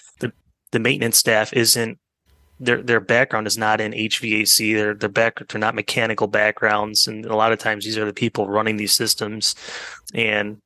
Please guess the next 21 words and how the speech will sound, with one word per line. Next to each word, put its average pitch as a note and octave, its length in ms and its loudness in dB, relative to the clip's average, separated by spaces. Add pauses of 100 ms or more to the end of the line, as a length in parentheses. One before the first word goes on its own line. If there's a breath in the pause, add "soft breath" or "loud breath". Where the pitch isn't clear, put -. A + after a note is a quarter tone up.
you A2 80 -8
know, G#2 80 -6
these A#2 260 -2 (160)
types - 260 0
of G#2 80 2
systems G#2 400 0
are G#2 260 4 (140)
easier A2 360 0
for G#2 160 -6
them G#2 140 0
to G#2 60 -4
maintain G#2+ 460 -2
versus, G2+ 560 0 (800)
you A2 120 -8
know, G2+ 180 -2 (140)
a, A2 60 2
a G#2 40 0
more G#2 280 2
central G#2 580 0
advanced G2+ 380 0
system. A2+ 480 -4